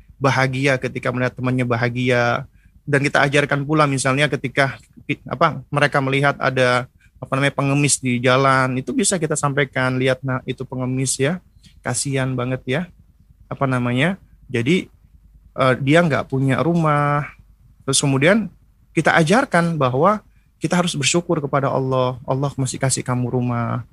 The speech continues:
Allah masih kasih kamu, apa, ada abi, ada umi, kamu harus bersyukur kepada Allah. Dan orang-orang seperti itu harus kita bantu, harus kita tolong." Ya, jadi kita,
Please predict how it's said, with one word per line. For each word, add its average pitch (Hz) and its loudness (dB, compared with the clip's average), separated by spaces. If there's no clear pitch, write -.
Allah 131 0
masih 123 -2
kasih 120 -4
kamu, 123 -2
apa, 135 2
ada 117 2
abi, 120 0
ada 113 -2
umi, 123 0
kamu 151 0
harus 147 -4
bersyukur 139 -4
kepada 123 -4
Allah. 117 -4
Dan 131 2
orang-orang 139 2
seperti 135 -4
itu 190 0
harus 147 2
kita 131 -2
bantu, 139 0
harus 120 -2
kita 120 -6
tolong." 117 -2
Ya, 127 0
jadi 170 2
kita, 226 4